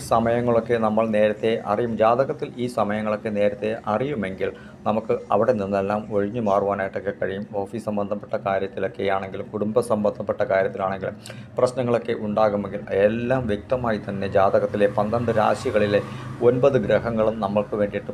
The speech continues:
പറഞ്ഞു തരും. "ഞാനാണ് ഇവിടെ നിൽക്കുന്നത്, ഞാനിതേ ചെയ്യൂ" എന്ന് അദ്ദേഹം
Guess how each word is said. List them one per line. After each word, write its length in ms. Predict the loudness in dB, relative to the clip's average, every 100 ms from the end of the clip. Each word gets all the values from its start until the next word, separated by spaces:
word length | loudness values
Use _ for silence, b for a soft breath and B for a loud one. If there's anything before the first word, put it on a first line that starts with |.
| 2
പറഞ്ഞു 300 | 2 4 0 0
തരും. 200 | -2 -2 -2
"ഞാനാണ് 380 | 0 0 0 -2
ഇവിടെ 160 | 0 0
നിൽക്കുന്നത്, 360 | 0 -4 -2 -2 -2
ഞാനിതേ 360 | -2 -2 -2 -4
ചെയ്യൂ" 260 | -6 -6 -6 -4
എന്ന് 120 | -4 -4
അദ്ദേഹം 280 | -6 -8